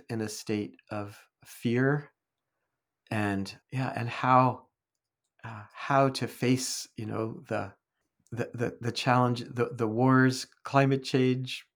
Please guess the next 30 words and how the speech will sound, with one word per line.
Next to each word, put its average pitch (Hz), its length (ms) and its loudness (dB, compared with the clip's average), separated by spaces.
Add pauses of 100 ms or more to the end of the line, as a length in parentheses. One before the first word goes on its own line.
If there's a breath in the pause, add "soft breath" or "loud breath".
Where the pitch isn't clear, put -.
(140)
nuclear 131 460 2
arms, 123 460 -2 (100)
and, 123 300 0
and 123 180 2
yet - 380 6 (420 soft breath)
to 123 280 4
remain, 117 680 2 (200)
remain 120 500 0
centered, 123 640 0
grounded, 120 800 0
and 113 300 -4
even 120 600 -2 (560)
optimistic - 800 -4
in 104 220 -6
the, 104 120 -2 (120)
in 123 120 2
the 113 80 4
work 127 380 0 (460)
that 117 180 -6
we're 110 100 -4
doing 104 400 -4
and 127 140 -2
it, 143 180 2
and 143 140 2
with 160 160 2
our 151 120 4
children 147 420 -2
and 107 120 -4
families. - 600 -6 (1160 loud breath)
Hard, - 520 -2